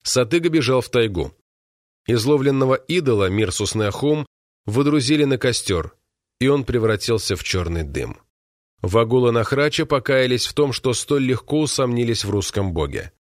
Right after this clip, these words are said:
А князь-шаман Нахрач Евплоев исчез. Одни историки утверждают, что он тоже бежал в тайгу, а другие,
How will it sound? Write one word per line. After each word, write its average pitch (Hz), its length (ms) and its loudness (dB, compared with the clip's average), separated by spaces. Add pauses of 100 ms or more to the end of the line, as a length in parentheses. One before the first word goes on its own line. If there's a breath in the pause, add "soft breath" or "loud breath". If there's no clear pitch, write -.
(480)
А 104 140 0
князь-шаман 113 920 0 (100)
Нахрач 107 640 -2
Евплоев 131 760 0
исчез. - 640 -4 (920)
Одни 151 380 0
историки 180 460 0
утверждают, 143 680 0
что - 200 0
он 127 120 0
тоже 135 280 -2
бежал 110 340 0
в - 80 -16
тайгу, 82 540 -4 (340)
а 110 140 0
другие, 113 600 0